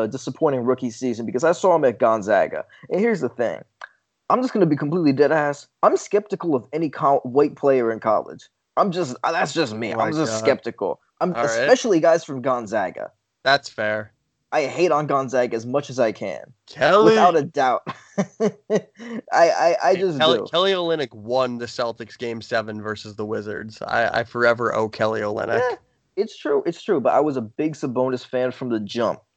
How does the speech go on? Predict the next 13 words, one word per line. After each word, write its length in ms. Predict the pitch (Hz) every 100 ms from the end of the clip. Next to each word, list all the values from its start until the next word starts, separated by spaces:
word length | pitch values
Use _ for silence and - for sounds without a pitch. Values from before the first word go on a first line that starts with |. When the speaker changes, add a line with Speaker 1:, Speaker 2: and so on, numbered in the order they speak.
| _ _ _ _ _ _ _ _ -
Speaker 1:
And 520 | 143 143 143 139 131 -
it's, 580 | 143 147 - - - - _ _ _ -
i-, 60 | 151
i-, 60 |
it's 360 | - 85 156 156
great 240 | 180 233
to 80 | 180
see 260 | 160 175 165
him 560 | 156 139 127 120 87 - _ _ _ _ _ _ _
pan 340 | - 175 165 131
out 300 | 123 117 -
into 180 | 123 120
such 240 | 139